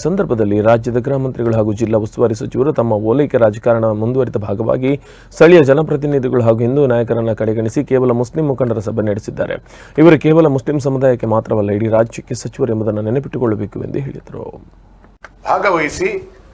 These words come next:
Speaker 2: ಅವರ ಊರಾದಂಥ ಕಾರಿಂಜದಲ್ಲಿ ಅಂತ್ಯಕ್ರಿಯೆ ಯಾವುದೇ ಥರದ ಅಹಿತಕರಗಳ ಘಟನೆಗಳಾಗದಂಥ ರೀತಿಯಲ್ಲಿ ಇವತ್ತು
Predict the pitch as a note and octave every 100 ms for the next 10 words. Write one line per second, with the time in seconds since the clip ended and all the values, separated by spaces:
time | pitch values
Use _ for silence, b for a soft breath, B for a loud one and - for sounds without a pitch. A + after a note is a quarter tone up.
0 | - - - - - - - - - -
1 | D#3 F3 E3+ D3+ B2+ - - - _ -
2 | - - - - - - - D3 G3+ G3
3 | F#3 F3 E3+ E3+ - - F3 G3+ G3 F3+
4 | E3+ E3+ F3+ D#3+ E3+ - - - - -
5 | - - F#3 F3+ F#3+ F#3 E3 E3 F3+ G#3
6 | F#3 - - - - - - - - -
7 | - - B2+ D#3 F#3 G3 G3+ G3 F#3+ -
8 | - - - _ - F3+ E3+ E3 - G3
9 | G#3+ - F3 E3 D#3+ D#3 F#3+ G3 F3 D#3
10 | F3+ F#3 E3+ E3+ D3+ D3+ E3+ G3+ D#3+ E3
11 | B B B - C#3 D#3 D#3